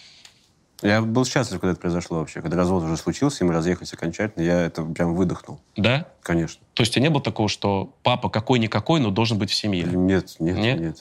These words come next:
Speaker 1: нет. Во мне взрастили ненависть к нему. Да, я его... Там
Speaker 2: Из алкоголизма?
Speaker 1: Да.
Speaker 2: Он себя плохо вел, да?
Speaker 1: Ужасно.
Speaker 2: Да?
Speaker 1: Да, хуже, чем я в кругах. <laughs> Намного. Ну, просто я позитивный пьяница, а он негативный
Speaker 2: Я
Speaker 1: пьяница.
Speaker 2: тебе могу сказать быстро,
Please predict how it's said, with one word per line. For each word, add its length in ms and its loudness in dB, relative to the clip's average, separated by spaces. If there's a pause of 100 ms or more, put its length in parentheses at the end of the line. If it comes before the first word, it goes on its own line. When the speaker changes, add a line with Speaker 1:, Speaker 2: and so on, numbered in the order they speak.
Speaker 1:
нет. 140 -14 (800)
Во 140 0
мне 320 4
взрастили 600 0
ненависть 440 2
к 120 -18
нему. 200 -8 (1000)
Да, 420 0
я 140 2
его... 260 0
Там 160 0
Speaker 2:
Из 80 2
алкоголизма? 680 -2 (420)
Speaker 1:
Да. 340 0 (260)
Speaker 2:
Он 160 2
себя 280 2
плохо 280 -2
вел, 180 0
да? 160 -4 (100)
Speaker 1:
Ужасно. 500 -4 (340)
Speaker 2:
Да? 240 -4 (140)
Speaker 1:
Да, 180 -4
хуже, 300 0
чем 160 -2
я 180 4
в 40 -4
кругах. 420 -4 (500)
<laughs> 160 -2
Намного. 400 4
Ну, 80 4
просто 280 2
я 100 4
позитивный 580 2
пьяница, 460 -2
а 80 2
он 200 4
негативный 480 0
Speaker 2:
Я 60 -6
Speaker 1:
пьяница. 260 0
Speaker 2:
тебе 80 0
могу 180 2
сказать 500 0
быстро, 560 0